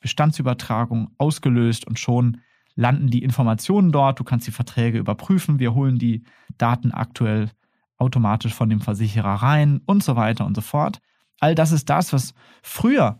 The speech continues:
vor der Digitalisierung einen hohen Aufwand hatte.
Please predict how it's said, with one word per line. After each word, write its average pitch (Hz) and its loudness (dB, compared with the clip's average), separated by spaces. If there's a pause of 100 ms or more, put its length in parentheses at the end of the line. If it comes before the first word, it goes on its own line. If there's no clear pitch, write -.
(120)
vor 185 0
der 165 2
Digitalisierung 117 0
einen 123 0 (140)
hohen 262 0
Aufwand 165 0
hatte. - -8